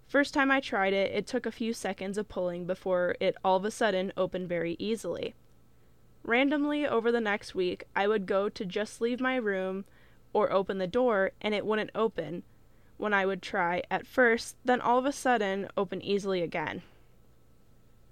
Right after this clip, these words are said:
There was nothing blocking nor warping the door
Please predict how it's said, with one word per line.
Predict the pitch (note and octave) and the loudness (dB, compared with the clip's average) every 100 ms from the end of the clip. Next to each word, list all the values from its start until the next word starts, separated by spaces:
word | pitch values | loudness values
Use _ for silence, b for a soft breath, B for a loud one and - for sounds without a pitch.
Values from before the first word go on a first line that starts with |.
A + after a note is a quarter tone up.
| b b b b - - - | b b b b -20 -20 2
There | A#3+ | 8
was | A#3+ B3 | 8 8
nothing | B3 B3 D#4+ C4+ | 4 2 0 -2
blocking | G#3 F#3+ G3+ A#3 A#3 A#3 A3+ | 0 0 0 0 0 -2 -4
nor | - G3+ G3 G#3 A3+ A#3 | -4 0 2 4 4 4
warping | G#3+ A#3+ B3 B3 A#3 | 4 4 4 2 2
the | G#3+ | 0
door | G3+ A#3 G#3 F#3 | 4 4 6 4